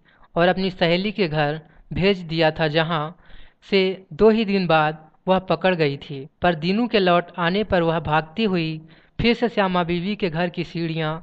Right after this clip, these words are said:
चढ़ गई थी। दिल की बातें कहने के लिए वह किसके पास जाती?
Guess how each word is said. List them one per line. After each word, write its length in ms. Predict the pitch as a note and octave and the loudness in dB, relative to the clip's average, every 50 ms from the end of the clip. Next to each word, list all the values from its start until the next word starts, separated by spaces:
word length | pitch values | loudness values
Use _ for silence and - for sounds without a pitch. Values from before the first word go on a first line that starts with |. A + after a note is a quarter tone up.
| - - - - - - - | -14 -20 -20 -20 -20 -20 -4
चढ़ 180 | - G#3+ G#3 G#3+ | 0 2 2 4
गई 240 | G#3 F3+ D#3+ D3+ D3+ | 4 2 0 0 -2
थी। 320 | D3+ - E3 D3+ D3 D3+ - - - - | -4 -6 -8 -8 -8 -10 -12 -16 -14 -10
दिल 220 | D#3+ D3+ G#3+ A3+ A3 | -2 -2 0 0 0
की 140 | A3+ A3+ G3 | -2 -4 0
बातें 500 | E3 E3 D#3+ D#3+ D#3+ F3+ E3+ D#3+ D#3+ E3 - _ _ _ _ - | 2 2 0 0 -2 -4 -4 -4 -6 -10 -14 _ _ _ _ -2
कहने 320 | F#3 - F3 F#3 G3+ A#3 A3+ | 0 0 2 2 0 0 0
के 120 | G#3 F#3 | 0 -2
लिए 360 | D#3 D3+ D3+ D3+ D3+ D3+ D#3 - - - - - - | -2 -4 -6 -6 -6 -8 -8 -12 -16 -20 -18 -8 -2
वह 140 | F#3+ G3 G3+ | 0 0 0
किसके 320 | F#3+ A3+ G#3+ G#3+ - C4+ | 0 -2 -4 0 -2 -2
पास 240 | B3+ - E3+ D#3 D3+ | 0 2 0 0 0
जाती? 420 | C#3+ D3 C#3+ C#3 C#3+ - C#3+ C#3+ | -2 -2 -4 -4 -6 -10 -12 -12